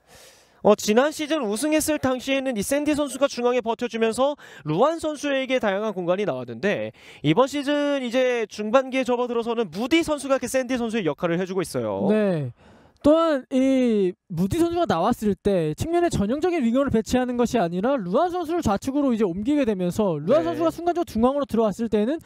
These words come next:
Speaker 2: 어떤 무디 선수에 대한 견제까지도 분산이 되거든요.
Speaker 1: 네.
Speaker 2: 어떤 그런 전술 변화에 대한 성공을 거두고 있는 최근의 화성입니다.
Speaker 1: 그렇습니다. 이제는 선수 세 명을 교체한 대구 에프씨 B팀. 김민영, 윤태민, 심현원까지 들어오면서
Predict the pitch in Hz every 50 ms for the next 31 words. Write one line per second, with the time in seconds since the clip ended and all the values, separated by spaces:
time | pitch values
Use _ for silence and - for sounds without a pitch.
0 | - - - - - 185 185 - 214 170 180 240 359 349 330 349 339 320 320 311
1 | 311 294 - 214 214 208 233 262 - 247 226 226 214 - 202 220 208 277 269 226
2 | 190 175 160 165 147 147 139 147 175 262 302 151 175 226 262 233 160 - _ _
3 | _ _ _ - - - 175 160 - 190 208 190 - 185 190 185 240 240 185 190
4 | 196 190 214 220 220 202 196 208 214 247 285 320 320 - - 254 240 233 233 220
5 | - 185 180 190 202 185 175 208 262 269 220 - 196 190 175 165 165 - 175 160
6 | 156 147 143 127 139 135 151 214 277 294 - 143 127 127 120 - - 127 117 104
7 | 101 98 101 107 104 - _ _ _ _ _ _ _ _ _ _ _ _ _ _
8 | _ _ _ _ _ _ _ - - 123 117 117 113 - 147 143 135 - 135 -
9 | - 170 165 165 165 165 165 165 165 165 165 151 - 160 143 - 170 156 156 156
10 | 151 143 135 127 113 110 113 127 135 165 139 117 110 151 190 220 233 - - 143
11 | 135 123 139 131 - - 131 - - 123 117 - - 113 101 92 101 - - -
12 | - - - - _ _ - - 120 135 139 143 151 156 170 190 202 180 135 135
13 | 151 190 - - - 214 196 202 208 208 202 202 - - 220 226 226 220 208 208
14 | 208 202 196 - 196 185 170 190 175 175 175 170 160 156 151 151 143 - 165 160
15 | 147 120